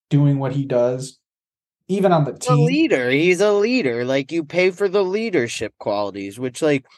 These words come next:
Speaker 2: I just don't understand, uh, when we see it on the Twitter world. Like, you know, obviously, if he was playing hurt, which that's what people were saying last year, then, yeah,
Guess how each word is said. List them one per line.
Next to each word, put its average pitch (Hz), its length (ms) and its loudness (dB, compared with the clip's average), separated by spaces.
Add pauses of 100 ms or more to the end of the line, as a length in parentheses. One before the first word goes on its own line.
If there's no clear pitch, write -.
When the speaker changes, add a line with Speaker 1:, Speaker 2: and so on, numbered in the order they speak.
(200)
Speaker 2:
I 135 100 2
just 170 200 0
don't 185 160 2
understand, 160 680 0 (140)
uh, 135 120 -6
when 131 300 0 (260)
we 160 180 2
see 160 220 2
it 151 80 4
on 147 140 4
the 139 100 0
Twitter 143 360 -2
world. 139 340 0
Like, 117 300 -10
you 139 120 -4
know, 143 260 0 (280)
obviously, 143 600 0 (220)
if 170 140 -2
he 208 120 -2
was 202 220 2
playing 196 440 2
hurt, 196 300 -2 (340)
which 151 380 -6 (260)
that's 151 280 0
what 156 160 -2
people 151 260 -4
were 143 160 0
saying 151 380 0
last 156 340 0
year, 165 260 -4 (240)
then, 151 280 2
yeah, 147 300 0